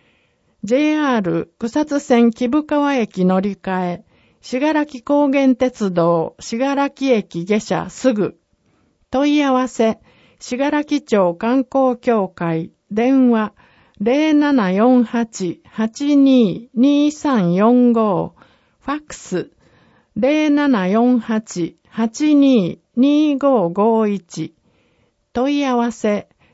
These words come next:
甲賀市広報課、電話、零七四八六五零六七五。亀山市、亀山紅誉れ紅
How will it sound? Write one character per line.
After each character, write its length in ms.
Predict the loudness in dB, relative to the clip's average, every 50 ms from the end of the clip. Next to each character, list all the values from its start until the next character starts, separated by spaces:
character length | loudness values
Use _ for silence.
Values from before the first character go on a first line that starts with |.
| _ _ _
甲 240 | -4 -2 -2 -2
賀 180 | -2 -4 -6 -6
市 220 | -6 -8 -12 -8 _
広 260 | -2 0 0 0 0
報 300 | 0 0 0 2 0 -2
課、 360 | -4 _ -8 -8 -8 -8 _ _ _
電 400 | -4 -2 0 2 2 4 4 4
話、 220 | 2 2 -2 -4 _ _ _ _ _ _ _
零 420 | -6 -4 -2 -2 0 0 0 0 0
七 320 | 0 0 0 0 0 0
四 360 | 0 2 2 4 4 2 2
八 600 | 0 -2 -4 -4 -4 _ _ -8 -8 -8 -8 -10 _ _ _
六 420 | -6 -6 -6 _ -2 0 2 2 2
五 460 | 2 2 2 0 0 -2 -4 -8 _ _ _
零 360 | -4 -2 -2 0 -2 -2 -2
六 360 | -2 -2 -4 _ -4 -4 -2
七 400 | -2 -2 0 0 0 0 0 -2
五。 520 | -2 -2 -2 -2 0 -2 -4 -4 -8 -10 _ _ _ _ _ _ _ _ _ _ _ _ _ _ _ _ _ _ _ _ _ _ _ _ _ _ _ _ _ _ -20 _ _ _ _ _ _ _ _ _ _ _ _ _ _ _ _ _ _ _ _ _ _
亀 340 | -6 -2 0 0 2 2 2
山 320 | 2 2 2 2 2 2 0
市、 320 | -2 -6 -8 -8 -8 _ _ _ _ _ _ _ _ _ _ _ _ _ _ _ _ _ _ _ _ _ _ _ _ _ _ _ _
亀 360 | -2 0 2 2 2 4 2
山 480 | 2 2 2 2 2 0 0 -4 -6 _ _
紅 340 | -4 -2 2 2 2 2 2
誉 380 | 0 2 2 2 2 2 2
れ 140 | 0 -4 -6
紅 380 | _ -4 -2 -2 0 -2 -4